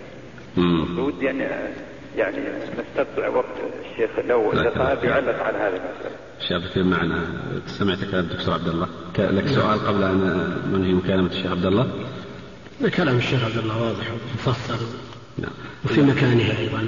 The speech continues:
Speaker 1: جزاك الله
Speaker 3: شكرًا
Speaker 1: خير.
Speaker 3: للشيخ عبد الله على ما أبداه من ملاحظة ينبغي العناية بها.
Speaker 1: جزاك الله خير شيخ عبد الله.
Speaker 3: أما ال-، بالنسبة للعبث
Speaker 1: نعم.
Speaker 3: بالتراث فحدث ولا حرج.
Speaker 1: الله.
Speaker 3: بعضهم يكتب ضبط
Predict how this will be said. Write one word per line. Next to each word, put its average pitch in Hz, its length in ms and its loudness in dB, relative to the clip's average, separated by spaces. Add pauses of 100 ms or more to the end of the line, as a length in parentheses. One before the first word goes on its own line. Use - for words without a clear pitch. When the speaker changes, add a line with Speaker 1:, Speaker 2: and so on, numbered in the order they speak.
(160)
Speaker 1:
جزاك 120 220 4
الله 135 140 6
Speaker 3:
شكرًا 131 80 6
Speaker 1:
خير. 123 100 6
Speaker 3:
للشيخ 107 260 0
عبد 113 140 -2
الله 110 180 0
على 107 220 -4
ما 120 160 -2
أبداه 117 340 0
من 113 180 0
ملاحظة 117 460 -2 (540)
ينبغي 120 280 4
العناية 117 340 0 (160)
بها. - 180 -6 (120)
Speaker 1:
جزاك 101 260 2
الله 95 240 0
خير 82 160 0
شيخ 71 100 -8
عبد 76 300 -6
الله. - 20 0
Speaker 3:
أما 160 440 2 (160)
ال-، 127 200 -2
بالنسبة 120 460 -2
للعبث 113 600 -4 (280)
Speaker 1:
نعم. 73 180 -6 (640)
Speaker 3:
بالتراث 120 680 -2
فحدث 120 560 -4
ولا 113 120 -6
حرج. - 420 -8 (240)
Speaker 1:
الله. 80 220 -4 (280)
Speaker 3:
بعضهم 123 400 2
يكتب 120 300 -4 (720)
ضبط 131 420 -6